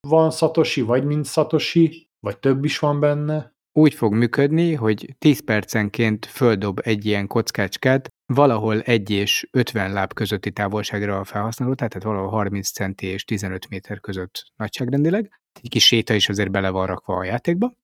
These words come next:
Speaker 1: Hát a Nianticnak ez egy ilyen jelképe már, hogy sét-, sétáljál már valamit.
Speaker 2: É, va-, valamit muszáj volt, igen, tőlük is belerakni. És akkor hogy kell szétverni ezt a dobozkát? Azt tudjuk? Hogy ott így a helyszínen, ami ott van, azt pofozni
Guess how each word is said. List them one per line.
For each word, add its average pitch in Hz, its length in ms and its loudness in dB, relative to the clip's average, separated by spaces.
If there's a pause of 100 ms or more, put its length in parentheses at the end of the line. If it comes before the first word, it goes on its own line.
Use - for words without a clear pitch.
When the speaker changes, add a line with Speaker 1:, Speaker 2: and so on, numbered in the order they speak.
(240)
Speaker 1:
Hát 180 140 -4
a 185 40 6
Nianticnak 127 600 2
ez 123 100 0
egy 123 180 -2
ilyen 123 560 -2
jelképe 110 640 -2
már, 110 220 -2
hogy 113 120 -2
sét-, 120 420 0
sétáljál 120 640 2
már 113 140 0
valamit. 117 440 0 (180)
Speaker 2:
É, 170 120 0
va-, 143 240 2
valamit 139 360 6
muszáj 131 320 4
volt, 117 240 4
igen, 117 260 2
tőlük 117 320 4
is 127 140 6
belerakni. 123 520 4 (520)
És - 80 -2
akkor 139 300 2
hogy 170 220 2
kell 175 140 6
szétverni 123 600 2
ezt 113 200 0
a 117 80 2 (100)
dobozkát? 123 840 -2 (140)
Azt - 160 -8
tudjuk? 135 440 2 (280)
Hogy 123 120 0
ott 123 160 0
így 120 140 4
a 120 60 6
helyszínen, 131 420 4
ami 120 200 2
ott 131 120 4
van, 127 120 4
azt 113 140 0
pofozni 135 440 4